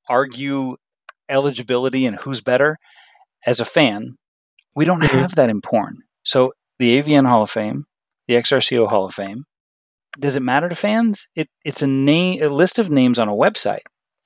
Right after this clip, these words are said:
Speaker 1: So it, it's a different thing. And I think because of that, it has to mean something to the performer.
Speaker 2: Yeah. Or in this case, the,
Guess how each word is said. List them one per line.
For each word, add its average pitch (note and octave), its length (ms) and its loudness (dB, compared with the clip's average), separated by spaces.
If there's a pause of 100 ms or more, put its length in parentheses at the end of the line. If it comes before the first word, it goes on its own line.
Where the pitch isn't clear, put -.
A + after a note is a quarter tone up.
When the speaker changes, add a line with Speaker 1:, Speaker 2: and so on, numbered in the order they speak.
(140)
Speaker 1:
So D#3+ 140 2
it, - 80 2 (140)
it's D3+ 180 -2
a C#3 60 2
different F3 560 -2
thing. C#3 320 0
And B2 80 0
I B2 60 2
think F3+ 300 -6
because G3 420 0
of F#3+ 100 2
that, B2 160 4
it A2 100 -2
has F#3 420 -2
to G#3+ 80 -2
mean D#3 400 2
something B2 460 0
to - 120 -8
the A2 100 -6
performer. - 420 -8 (760)
Speaker 2:
Yeah. D#3 180 2 (460)
Or F#3 160 6
in D3 80 6
this C3+ 160 2
case, A#2+ 300 -2
the, G#2 320 -2